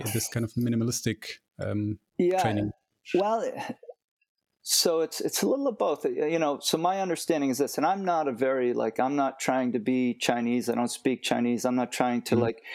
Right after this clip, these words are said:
Speaker 2: pass on an exact curriculum. That's not really my disposition or interest, right? Y-, you know, I, I learned from my teacher, as I understand it, and again, communication is a barrier, uh,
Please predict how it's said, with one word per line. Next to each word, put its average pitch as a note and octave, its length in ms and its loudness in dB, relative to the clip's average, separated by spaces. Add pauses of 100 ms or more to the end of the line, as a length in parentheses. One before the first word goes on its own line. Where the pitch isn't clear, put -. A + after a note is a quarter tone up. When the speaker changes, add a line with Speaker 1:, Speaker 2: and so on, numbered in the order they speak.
(240)
Speaker 2:
pass C#3 320 0
on B2+ 200 2
an A#2+ 100 0
exact B2 400 0
curriculum. B2 640 0
That's B2+ 240 -2
not B2 220 0
really A#2 360 0
my A#2 380 0 (100)
disposition A#2+ 680 0
or A#2 200 0
interest, B2+ 480 -2
right? A#2 280 0
Y-, A#2+ 200 -2
you A#2+ 120 0
know, A#2 100 2
I, B2+ 220 0
I D3 140 2
learned D3 500 0
from B2 260 0
my C3 260 0
teacher, A#2+ 600 0 (920)
as C3 200 -6
I D3 180 -4
understand B2+ 580 -6
it, A#2 120 -6
and A#2+ 100 -4
again, B2 320 -4 (100)
communication B2+ 800 -4
is A#2 140 -4
a A2+ 60 0
barrier, A#2 600 -2
uh, - 200 -4